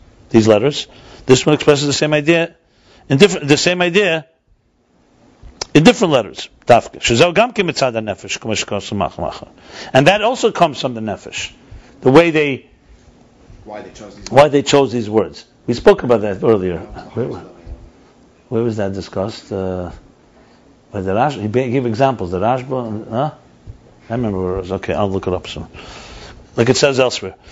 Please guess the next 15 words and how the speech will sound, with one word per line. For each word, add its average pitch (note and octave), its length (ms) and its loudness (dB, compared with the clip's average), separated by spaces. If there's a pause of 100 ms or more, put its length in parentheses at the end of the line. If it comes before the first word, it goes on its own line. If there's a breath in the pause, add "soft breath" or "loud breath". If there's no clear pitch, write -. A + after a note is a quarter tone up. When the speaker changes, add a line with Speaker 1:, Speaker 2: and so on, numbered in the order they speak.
(180 loud breath)
Speaker 1:
Zeh F3 320 2
min D#3+ 160 -2
etzem E3 360 0
mahusam C3 360 -2
nefesh A2+ 340 -2
shelamayla G#2+ 540 0
megiluyim. F2+ 480 -8 (360)
So - 100 -10
he's G#2+ 120 0
saying B2+ 200 2
this D#3 200 2
is B2 140 0
a A#2+ 80 4
separate G#2+ 360 -2
discussion. - 520 -6